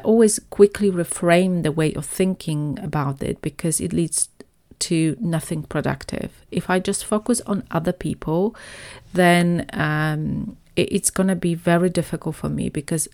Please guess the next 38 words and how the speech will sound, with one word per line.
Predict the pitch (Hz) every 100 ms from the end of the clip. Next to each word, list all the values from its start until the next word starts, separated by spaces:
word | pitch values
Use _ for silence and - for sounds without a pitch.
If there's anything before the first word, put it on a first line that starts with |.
| -
at | 170
the | 165 165
end | 185
of | 190
the | 180
day, | 175 151 156 156 -
I | 156
cannot | - 180 156 147 143 -
change | 170 156 -
them. | - 143
If | - 160
they | 151
don't | 156 156
want | 156 -
to | 143
change | - 151 151
themselves, | 147 - 156 160
they | 151
don't | 156 151 147
see | - 156 160
it. | 180 -
And | 170
changes | 156 - 202 214 190 -
usually | 175 170 - -
take | - 147
a | 147
long, | 147 151 151 147 - _ -
a | 165
long | 156 151 151
time. | - - 165 - - 180 -
My | 190 214 247
attitude | 226 226 226 - 175
to | 185
career | - 170 165
has | 160 165 -
changed | - 185 196
over | 175 151
time, | 151 - 156 151 151